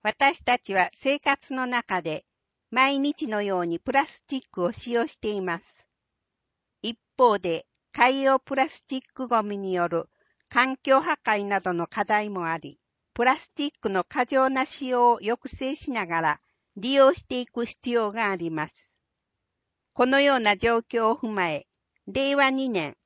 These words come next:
七月一日より全国でプラスチック製買い物袋、レジ袋が有料になります。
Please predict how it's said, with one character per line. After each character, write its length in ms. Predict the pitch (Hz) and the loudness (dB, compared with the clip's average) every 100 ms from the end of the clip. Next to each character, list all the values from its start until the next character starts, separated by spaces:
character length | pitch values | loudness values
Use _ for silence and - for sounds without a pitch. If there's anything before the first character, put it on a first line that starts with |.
| _ _ _ | _ _ _
七 280 | - - 277 | -20 -8 -2
月 520 | 269 254 - 247 233 - - | 2 2 0 0 0 -2 -10
一 200 | 233 240 | -8 -4
日 320 | 233 220 - 208 | -2 -2 -4 -2
よ 160 | 196 | 0
り 180 | 160 160 _ _ _ | 0 -8 _ _ _
全 240 | 254 302 269 | -2 -2 0
国 340 | 208 190 175 | -4 -4 -6
で 220 | 165 156 - | -4 -4 -6
プ 80 | 262 | 0
ラ 160 | 269 339 | 0 0
ス 140 | - | -12
チ 120 | 285 | -10
ッ 40 | 269 - | -10 -8
ク 100 | 262 | -10
製 300 | - 254 233 | -4 -4 -4
買 280 | 269 254 | -4 -4
い 40 | 254 | -4
物 260 | 247 240 | -6 -6
袋、 460 | 226 220 - 160 131 _ _ _ _ - | -8 -8 -8 -6 -8 _ _ _ _ -2
レ 120 | 233 | 0
ジ 140 | 269 | 0
袋 420 | 262 269 220 202 | -6 -4 0 0
が 160 | 175 165 | 2 0
有 260 | 196 247 269 | 0 -4 0
料 160 | 277 262 | 4 4
に 140 | 247 | 2
な 120 | 233 | -4
り 140 | 220 208 | -4 -2
ま 180 | 190 | -4
す。 280 | - - _ | -4 -20 _